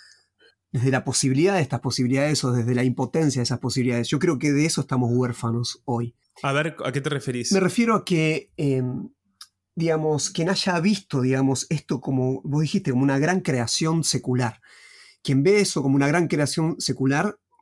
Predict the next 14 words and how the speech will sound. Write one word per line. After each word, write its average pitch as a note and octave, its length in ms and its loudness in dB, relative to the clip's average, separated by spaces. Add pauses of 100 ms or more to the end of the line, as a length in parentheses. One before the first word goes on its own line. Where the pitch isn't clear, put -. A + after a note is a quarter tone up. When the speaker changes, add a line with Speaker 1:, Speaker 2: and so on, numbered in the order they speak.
(260)
Speaker 1:
tiene D#3 300 0
que C3+ 120 0
ver C#3 280 2
la B2 100 2
diferencia. B2+ 680 0 (540)
Y C3 120 0
en B2+ 60 2
ese C#3+ 160 2
sentido, D#3+ 560 2
si B2 180 -6
quiere E3+ 220 0
hacer D3+ 280 0
una C#3+ 180 0
creación, D3+ 680 0